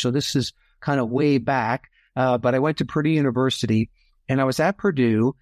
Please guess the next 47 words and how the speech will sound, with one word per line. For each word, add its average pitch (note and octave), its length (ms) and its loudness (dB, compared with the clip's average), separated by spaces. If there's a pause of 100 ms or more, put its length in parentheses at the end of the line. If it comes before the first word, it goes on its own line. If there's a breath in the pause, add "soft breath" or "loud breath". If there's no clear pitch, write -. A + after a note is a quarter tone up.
(300)
and C3 340 0
I - 80 -4
saw F3 260 -2
this F3+ 300 -2
ad. E3 320 -2 (440)
Uh, B2 280 0
and, C#3 220 0
and C#3 100 0
it C#3 100 0
was C#3 180 -2
for, E3 640 0
it C#3 160 -2
was C3 160 0
for D3 140 0
an C3+ 120 -2
audio C#3+ 300 2
cassette. - 420 -4
So A#2+ 220 -2
boom, B2 480 0
dated C3 240 2
myself. A#2+ 420 -2
This B2 140 -2
is A#2 60 -4
back B2 220 -2
in C3 60 0
the B2 60 0
eighties. A#2+ 420 2
So, A#2 180 -2 (200 loud breath)
so C3 160 -2
some D#3+ 200 0
of D3+ 60 0
you D3 80 2
might C#3 120 2
have B2+ 100 -2
to - 60 -20
go C3 120 0
look B2 320 0
up, B2 180 0
uh, B2 260 0
you C#3 120 0
know, A#2 160 0
on B2 200 -2
Google, B2+ 320 2
what's B2 220 -2
an B2+ 60 0
audio B2 320 2
cassette? A#2+ 400 -2